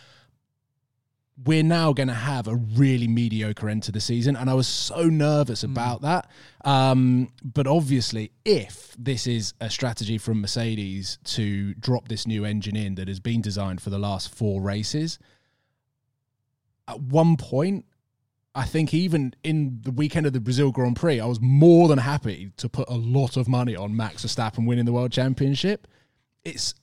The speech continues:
Speaker 1: it's not swayed, so I believe Lewis will win, but I think there's a po-, a bit, a, a much
Speaker 2: More of a
Speaker 1: larger,
Speaker 2: possibility.
Speaker 1: more of a possibility,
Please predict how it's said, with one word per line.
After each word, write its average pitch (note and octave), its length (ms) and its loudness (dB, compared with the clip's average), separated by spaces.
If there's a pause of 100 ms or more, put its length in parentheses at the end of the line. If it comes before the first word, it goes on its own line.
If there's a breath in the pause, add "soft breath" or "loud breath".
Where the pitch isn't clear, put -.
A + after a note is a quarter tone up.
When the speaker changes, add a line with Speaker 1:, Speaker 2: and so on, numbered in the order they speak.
(160)
Speaker 1:
it's E3 160 -6
not A3+ 260 2
swayed, F3+ 580 2
so D3 240 -2
I C#3+ 120 -2
believe C#3 520 -2
Lewis C#3 540 0 (340)
will D3 380 4
win, A3 360 4 (840)
but C#3+ 280 2
I D#3 100 4
think E3+ 420 -2 (160)
there's C#3+ 260 0
a - 40 -2
po-, - 240 0
a D#3 80 0
bit, D#3 220 2
a, D3+ 80 2 (240)
a D3+ 40 2
much D#3 300 0
Speaker 2:
More C3+ 100 2
of C3 60 6
a - 40 8
Speaker 1:
larger, E3 420 10
Speaker 2:
possibility. E3 340 2
Speaker 1:
more F3 220 10
of D#3 60 4
a D#3+ 40 4
possibility, C#3+ 520 0